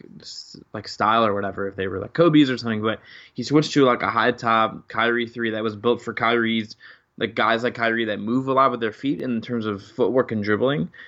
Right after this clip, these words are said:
Um, and he, and some supports a kind of interesting little thing there, and, uh, N B A players and shoes. I,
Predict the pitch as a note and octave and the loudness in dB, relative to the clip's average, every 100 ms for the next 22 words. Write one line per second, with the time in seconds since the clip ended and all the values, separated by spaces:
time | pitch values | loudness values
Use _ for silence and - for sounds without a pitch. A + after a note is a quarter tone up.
0 | _ - G#2 G#2 G#2 G#2 E2+ - F#2+ G#2+ | _ -4 2 2 2 0 -2 -6 -4 -2
1 | G#2 - - A2+ A2 A2 B2 A#2 A#2 A2+ | -2 -4 0 0 0 -2 0 2 2 0
2 | G#2+ G#2 G#2 G2+ G2 - G#2 G2 F#2+ F#2+ | -4 -2 0 0 -2 -2 -4 -2 0 0
3 | F#2 F#2 - G1+ D#2+ - - B2 A#2+ A2+ | -2 -4 -6 -4 -4 -4 2 4 6 4
4 | A2 G2+ G2+ G2 G2+ G2+ G#2+ C3 | 2 2 -2 -4 -4 0 0 0